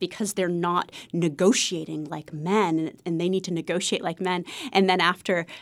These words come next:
a few years, they realized that when women did that to get higher salaries going in,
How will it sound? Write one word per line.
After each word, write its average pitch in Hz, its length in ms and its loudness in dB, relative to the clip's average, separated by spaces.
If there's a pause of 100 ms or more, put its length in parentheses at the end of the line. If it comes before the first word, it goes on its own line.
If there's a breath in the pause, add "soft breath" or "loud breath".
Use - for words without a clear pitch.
a 190 80 0
few 196 260 2
years, 185 420 4
they 175 120 0
realized 175 560 0
that - 160 -2
when 190 340 4
women 180 340 2
did 214 280 4
that 160 320 2 (140)
to - 80 -4
get 175 140 2
higher 180 280 2
salaries 170 480 2
going 175 320 -2
in, 175 420 2